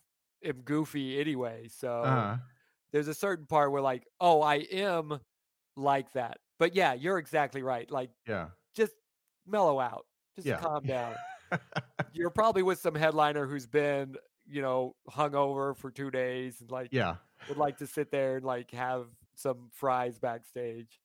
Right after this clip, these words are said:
Speaker 2: Yeah. <laughs> They, they need some quiet time.
Speaker 1: Yeah.
Speaker 2: <laughs> Um, great talk. I really, I really, really enjoyed, uh, getting to know you a little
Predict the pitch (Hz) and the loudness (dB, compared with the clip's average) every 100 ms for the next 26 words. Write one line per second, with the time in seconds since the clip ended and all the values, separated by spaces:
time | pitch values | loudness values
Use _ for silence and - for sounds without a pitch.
0 | _ 135 117 175 - 640 679 679 587 - | _ 0 2 2 0 -6 -8 -10 -14 -14
1 | - - _ _ _ 143 143 127 139 143 | -14 -14 _ _ _ 0 2 2 2 2
2 | 127 113 107 123 101 101 - 90 80 78 | -2 -6 -4 2 2 2 -4 -6 -6 -8
3 | 101 _ _ 131 120 113 - - - 175 | -14 _ _ -4 -4 -6 -10 -20 -8 -8
4 | - - - _ _ - 214 208 127 160 | -4 -8 -8 _ _ -20 -16 -12 2 6
5 | 160 151 113 - _ _ _ _ _ _ | 6 4 -4 -16 _ _ _ _ _ _
6 | _ _ _ _ _ _ _ _ 131 143 | _ _ _ _ _ _ _ _ -4 0
7 | 196 202 151 139 113 127 123 139 143 127 | 0 0 4 6 4 0 2 2 2 0
8 | 113 120 120 143 143 127 123 127 120 110 | -2 -4 -2 -2 -2 -2 -4 -4 -4 -6
9 | 110 104 113 113 104 101 - 110 104 98 | -6 -4 -2 -2 -4 -12 -8 -6 -6 -6
10 | 117 110 107 107 110 110 | -8 -8 -6 -4 -2 -4